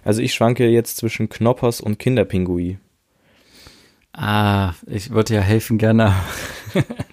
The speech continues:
Speaker 2: Also ich bin nicht der Riesen-Knoppers-Fan.
Speaker 1: Hm.
Speaker 2: Ich find's gut, aber
Speaker 1: Es
Speaker 2: ich
Speaker 1: ist
Speaker 2: würde dann
Speaker 1: schwierig
Speaker 2: eher
Speaker 1: jetzt
Speaker 2: der
Speaker 1: auf Platz
Speaker 2: Kinderpinguin.
Speaker 1: eins, dann würde ich eher wirklich Kinder-, aber wusstest du, es heißt nicht Kinderpinguin, sondern Kinderpingui?
Speaker 2: Nee, wusste ich nicht.
Speaker 1: Hm.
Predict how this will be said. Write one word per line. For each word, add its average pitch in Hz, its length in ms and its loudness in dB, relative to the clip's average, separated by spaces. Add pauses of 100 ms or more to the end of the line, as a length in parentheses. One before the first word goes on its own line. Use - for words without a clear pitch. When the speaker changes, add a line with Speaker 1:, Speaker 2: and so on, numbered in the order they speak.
(680)
Speaker 2:
Also 117 140 0
ich - 120 -2
bin 135 200 4
nicht 131 180 2
der 110 160 2
Riesen-Knoppers-Fan. 110 1000 -2
Speaker 1:
Hm. 110 360 2
Speaker 2:
Ich - 120 -18
find's 110 260 -4
gut, 131 400 -4
aber 101 420 -2 (260)
Speaker 1:
Es 107 120 -6
Speaker 2:
ich - 60 -4
Speaker 1:
ist 110 60 2
Speaker 2:
würde 110 80 2
dann 117 100 6
Speaker 1:
schwierig 120 160 4
Speaker 2:
eher 117 80 4
Speaker 1:
jetzt 110 80 4
Speaker 2:
der 110 80 4
Speaker 1:
auf 107 80 -2
Platz 117 240 2
Speaker 2:
Kinderpinguin. 110 320 2
Speaker 1:
eins, 104 80 2
dann 104 140 2
würde 101 120 2
ich 101 120 -6
eher 101 180 2
wirklich 101 260 -4
Kinder-, 101 220 -4 (200)
aber 113 300 2
wusstest 139 300 -2
du, 131 40 2
es 123 140 0
heißt 120 160 0
nicht 120 120 -4
Kinderpinguin, 120 960 2
sondern 110 320 -4
Kinderpingui? 107 800 -2 (920)
Speaker 2:
Nee, 104 280 2
wusste 107 260 -4
ich 107 60 -6
nicht. 113 220 -8
Speaker 1:
Hm. 110 340 -2